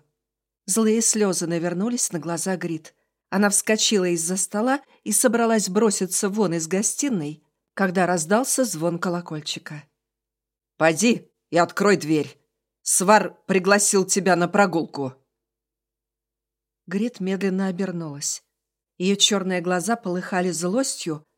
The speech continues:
а в душу заползал туман ненависти. Он же застилал все вокруг.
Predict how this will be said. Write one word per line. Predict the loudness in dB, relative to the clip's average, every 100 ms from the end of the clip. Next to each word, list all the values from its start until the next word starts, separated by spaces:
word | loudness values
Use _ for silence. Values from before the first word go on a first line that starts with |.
| _ _
а | -4 -4
в |
душу | -2 0 0
заползал | 0 -4 -2 -4 -2 -2 -2
туман | -4 -4 0 2 2
ненависти. | 2 0 -4 -6 -6 -8 -10 -14 _ _ _ _
Он | 0 2
же | 2 0
застилал | 0 -2 -2 2 2 0
все | -2 -2 -2
вокруг. | -4 -8 -12 -10 -14